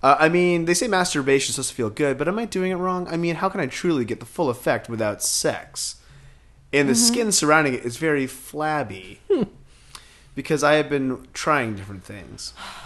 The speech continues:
Speaker 2: What? <laughs> Like kneading?
Speaker 1: What? Like,
Speaker 2: <laughs> Kneading her
Speaker 1: uh,
Speaker 2: pussy meat?
Speaker 1: One, am I weird?
Speaker 2: Yes.
Speaker 1: Yes.
Speaker 3: Mm,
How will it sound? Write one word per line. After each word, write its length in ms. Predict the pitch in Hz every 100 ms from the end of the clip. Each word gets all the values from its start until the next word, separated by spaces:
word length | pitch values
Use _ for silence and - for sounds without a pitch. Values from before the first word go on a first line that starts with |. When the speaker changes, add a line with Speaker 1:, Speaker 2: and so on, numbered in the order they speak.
| - - - - - - - -
Speaker 2:
What? 320 | 339 403 - -
<laughs> 60 |
Like 160 | 247 220
kneading? 520 | 214 226 226 247 247
Speaker 1:
What? 380 | 294 339 294 226 - -
Like, 180 | 185 220
Speaker 2:
<laughs> 0 |
Kneading 240 | 254 262
her 100 | 240
Speaker 1:
uh, 20 | 233
Speaker 2:
pussy 340 | 240 226 233
meat? 260 | 226 233 226 - - -
Speaker 1:
One, 440 | 139 135 151 196
am 140 | - 139
I 80 | 165
weird? 400 | 139 92 104 - _ _ -
Speaker 2:
Yes. 460 | 208 - - - _ _ -
Speaker 1:
Yes. 400 | 104 - - - _ _ _ - - - - - -
Speaker 3:
Mm, 400 | 226 226 226